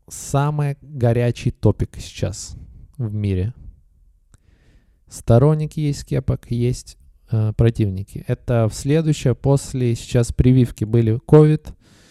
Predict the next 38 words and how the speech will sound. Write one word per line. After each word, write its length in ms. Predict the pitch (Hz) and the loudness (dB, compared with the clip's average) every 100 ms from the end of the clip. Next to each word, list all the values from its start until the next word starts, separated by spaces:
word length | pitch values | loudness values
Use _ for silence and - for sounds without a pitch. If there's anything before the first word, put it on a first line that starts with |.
| - - | -20 -20
Самый 360 | - - 127 120 | -8 -2 -2 0
горячий 380 | 120 117 - 113 | 2 2 0 0
был 160 | 117 | -2
топик, 440 | - 123 113 113 107 | 2 2 4 0 0
да, 160 | 110 | -2
где 160 | 113 107 | -2 -4
можно 280 | 107 107 107 | -2 -2 -2
было 280 | 104 101 | -2 -2
бы 160 | 95 101 | -4 -4
поспорить 520 | - 104 - 120 113 | -2 -2 0 0 0
с 60 | - | -4
кем-то. 400 | 120 117 - 151 - | -10 -10 -10 -10 -12
Сейчас 360 | - - 127 123 | -16 -4 -2 -2
кепки. 500 | - 107 - - 165 - - - - - - | -4 -6 -6 -14 -18 -20 -20 -20 -20 -20 -16
Хорошо, 300 | 123 113 - | -12 -8 -6
пишите 380 | 113 - 135 - | -4 -4 -4 -6
в 40 | |
комментариях, 540 | - 123 117 117 107 101 | -8 -8 -2 0 0 0
вы 80 | 110 | -2
любите 260 | 117 113 | -2 -4
кепки 300 | - 113 - | -8 -8 -6
или 140 | 104 95 | -6 -4
нет. 160 | 87 - - - - - | -6 -8 -18 -18 -18 -18
Кстати, 340 | - - 165 139 | -12 0 0 2
ребята, 380 | 135 143 123 104 | 2 4 2 0
досмотрите 520 | 113 - 147 202 156 | -2 0 -2 0 -2
этот 120 | 120 | 0
выпуск 280 | 131 123 113 | 0 0 0
до 80 | 110 | 0
конца. 420 | - 107 - 87 | -2 -4 -4 -4
Я 220 | 101 120 | 0 0
вот 80 | 135 | 0
тут, 260 | 139 - - - - - - - | -4 -10 -20 -20 -20 -20 -18 -2
э, 320 | 117 110 110 | 2 2 2
сидел 640 | - 135 160 196 185 160 | 0 -2 0 0 0 -2
и 380 | 202 156 135 131 | -2 -2 2 0
гуглил, 840 | 127 139 170 139 127 123 113 110 107 | 2 4 4 4 0 0 0 -2 -4
эм, 640 | 107 104 104 101 101 95 | -4 -4 -6 -8 -12 -14